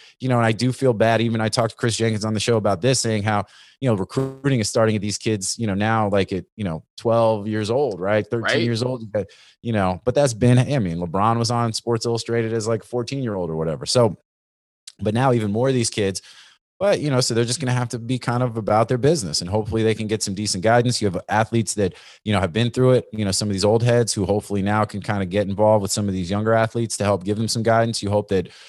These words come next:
Speaker 1: coaches and parents kinda do their job. I mean, it takes a village, and, uh,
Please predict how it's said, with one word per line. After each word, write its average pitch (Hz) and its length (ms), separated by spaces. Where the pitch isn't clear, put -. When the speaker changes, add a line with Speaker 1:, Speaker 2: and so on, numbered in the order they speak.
Speaker 1:
coaches 117 400
and 92 100
parents 110 320
kinda 101 220
do 104 180
their 104 140
job. 101 320
I 104 40
mean, 98 200
it 90 60
takes 104 260
a 98 40
village, 113 460
and, 98 300
uh, 98 220